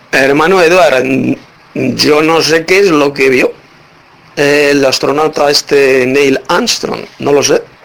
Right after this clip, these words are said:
<laughs> Yo qué sé. Él dice que vio algo, si es que es verdad eso, que dijo que vio algo,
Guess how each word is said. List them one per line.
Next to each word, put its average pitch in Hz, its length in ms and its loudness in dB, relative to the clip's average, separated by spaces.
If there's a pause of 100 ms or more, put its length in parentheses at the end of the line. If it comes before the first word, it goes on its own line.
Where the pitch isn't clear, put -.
(760)
<laughs> - 400 -4
Yo - 200 -6
qué 139 120 -6
sé. - 200 -2 (1120)
Él 139 120 -2
dice 156 260 0
que 156 100 0
vio 160 160 4
algo, 185 180 2
si 139 180 0
es 143 120 0
que 147 140 -2
es 139 40 2
verdad 143 260 2
eso, 185 160 0
que 156 80 -2
dijo 127 200 0
que 139 80 -2
vio 135 180 2
algo, 165 260 0